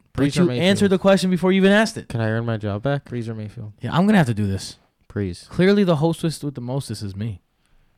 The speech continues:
Speaker 1: <laughs>
Speaker 2: It's closer
Speaker 1: Breeze or
Speaker 2: than it
Speaker 1: Mayfield?
Speaker 2: seems.
Speaker 3: You don't even
Speaker 1: Um,
Speaker 3: eat Hostess.
Speaker 1: Breeze is at home.
Speaker 2: Mayfield is safer.
Speaker 3: Hostess snacks.
Speaker 1: Breeze is at
Speaker 2: To
Speaker 1: home.
Speaker 2: be
Speaker 1: Going
Speaker 2: honest.
Speaker 1: Breeze.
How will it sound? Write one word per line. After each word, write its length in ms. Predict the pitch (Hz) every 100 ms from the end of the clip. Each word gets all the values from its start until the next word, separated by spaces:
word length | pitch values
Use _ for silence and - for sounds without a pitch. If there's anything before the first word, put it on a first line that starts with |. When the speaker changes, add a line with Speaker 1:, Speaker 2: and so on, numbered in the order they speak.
| _ _ _ _ -
Speaker 1:
<laughs> 40 | - - -
Speaker 2:
It's 580 | 226 175 151 135 - -
closer 140 | - -
Speaker 1:
Breeze 140 | 147 147
or 20 |
Speaker 2:
than 80 | 131
it 40 |
Speaker 1:
Mayfield? 420 | 131 123 156 170 160
Speaker 2:
seems. 100 | _ - - _ - - - _
Speaker 3:
You 80 | 123
don't 60 | 127
even 140 | 123
Speaker 1:
Um, 100 | 123
Speaker 3:
eat 140 | 123 113
Hostess. 340 | 107 98 -
Speaker 1:
Breeze 260 | 139 143 123
is 80 | 127
at 120 | 120
home. 180 | 98 - -
Speaker 2:
Mayfield 400 | 127 151 170 175
is 160 | 135 -
safer. 320 | - 123 113
Speaker 3:
Hostess 300 | 107 - - -
snacks. 520 | - 98 98 - -
Speaker 1:
Breeze 200 | 131 135
is 80 | 135
at 80 | 131
Speaker 2:
To 60 |
Speaker 1:
home. 140 | 120 113
Speaker 2:
be 60 |
Speaker 1:
Going 100 | 110 110
Speaker 2:
honest. 100 | 101
Speaker 1:
Breeze. 260 | 95 -